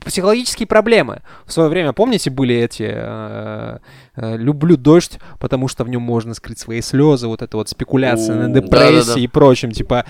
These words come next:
Speaker 1: реальная депрессия, реальная депрессия, н-, не, не, не из статуса какого-нибудь тупоперого или тупохуева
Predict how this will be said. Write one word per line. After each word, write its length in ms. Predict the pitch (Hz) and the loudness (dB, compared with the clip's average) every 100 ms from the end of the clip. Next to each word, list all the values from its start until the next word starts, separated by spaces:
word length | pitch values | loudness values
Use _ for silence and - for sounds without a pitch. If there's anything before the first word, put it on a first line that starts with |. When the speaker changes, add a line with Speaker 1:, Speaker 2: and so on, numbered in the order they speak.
| - - | -10 0
Speaker 1:
реальная 600 | 131 165 175 165 160 147 | 6 6 6 6 4 4
депрессия, 800 | 143 - 170 185 - - 107 107 | 0 2 4 4 2 -4 -4 0
реальная 380 | 143 143 123 113 | 2 2 2 -2
депрессия, 520 | 117 135 120 - 110 | -2 2 2 2 -2
н-, 100 | 107 | -4
не, 520 | 135 135 127 139 151 - | -6 -4 -4 0 0 2
не, 380 | 156 139 127 113 | 2 4 4 2
не 540 | 110 117 127 139 151 | -2 -10 -8 2 4
из 80 | 156 | 4
статуса 400 | - 147 127 123 | 4 2 4 2
какого-нибудь 500 | 113 98 117 113 110 | 0 -2 -2 0 -2
тупоперого 680 | - 123 127 302 302 302 180 | 0 2 4 6 6 6 4
или 120 | 107 | 2
тупохуева 800 | - - - - 107 101 101 | -2 -4 -2 4 6 6 6